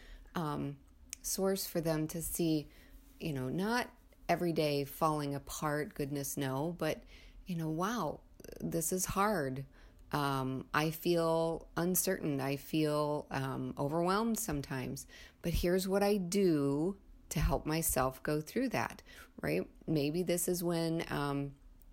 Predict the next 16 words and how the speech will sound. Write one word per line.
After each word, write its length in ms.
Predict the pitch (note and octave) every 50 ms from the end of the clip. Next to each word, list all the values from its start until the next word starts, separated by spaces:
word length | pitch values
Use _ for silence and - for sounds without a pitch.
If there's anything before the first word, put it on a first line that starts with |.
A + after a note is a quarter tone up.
| - - - - - - - - E3
you're 140 | D#3+ E3 E3+
starting 560 | E3+ - - F3 D#3+ D#3+ D#3+ E3 D#3+ D#3 -
every 300 | - D3+ C#3+ D#3+ E3+ E3
day, 460 | D#3 D#3+ D3+ D3 D3 D3 D3 D3+ D3+ - - - - - - - - - -
um, 320 | D3 C#3 C#3 C3+ C3 C3 -
with 340 | E3 E3+ F3 F#3+ F#3 F3+ -
meditation 840 | F#3+ F#3+ F#3 G3 G#3 G3 - A3 C#4 F#4 - - - - - D3 C#3 - -
with 220 | D#3 D#3 D3+ -
your 140 | D#3 C#3+ C#3
kids. 440 | C#3 - - C#3 C3 B2 - - -
We're 80 | C#3+
gonna 160 | - E3 F3 F3+
have, 340 | F3+ F#3+ G3 F#3+ F#3 - - - - - -
uh, 280 | - D3 C#3+ D3 - - -
a 100 | - C#3
quiet 500 | - - - E3 D#3+ E3+ F3+ F#3 F#3